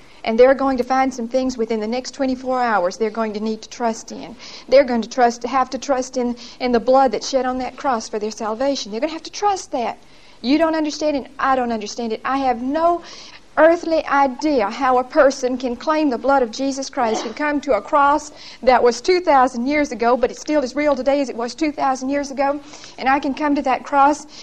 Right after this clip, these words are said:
and, uh, by simple faith and trust and confidence in what was performed there that day, and that that blood was God's pure blood,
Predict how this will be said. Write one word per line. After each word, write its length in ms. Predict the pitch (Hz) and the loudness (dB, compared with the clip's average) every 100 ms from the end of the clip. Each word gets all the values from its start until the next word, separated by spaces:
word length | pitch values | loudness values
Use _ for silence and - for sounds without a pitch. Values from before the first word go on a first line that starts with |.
| - | -8
and, 200 | - 247 | -6 -4
uh, 260 | - 214 247 | -2 0 0
by 220 | 220 254 | 2 0
simple 480 | 247 - 339 311 254 | 0 -2 -2 0 -2
faith 400 | 247 302 320 311 | 2 4 4 0
and 180 | 247 233 | -6 -4
trust 340 | - 294 294 | 0 0 0
and 160 | 247 226 | -4 -6
confidence 600 | 269 294 302 302 302 269 | 0 0 2 0 -2 -2
in 220 | 262 247 | -4 0
what 180 | 262 262 | 2 2
was 160 | 233 226 | 2 -2
performed 580 | 247 226 277 302 320 294 | -4 0 6 6 6 6
there 200 | 285 285 | 6 4
that 240 | 269 214 | 2 2
day, 240 | 269 294 | 2 2
and 160 | 262 233 | 0 -4
that 100 | 226 | 0
that 260 | 262 277 233 | 2 2 2
blood 280 | 269 285 | 2 2
was 160 | 220 214 | 0 -4
God's 340 | - 262 269 | 2 4 4
pure 240 | - 285 277 | 2 2 4
blood, 300 | 277 285 | 4 2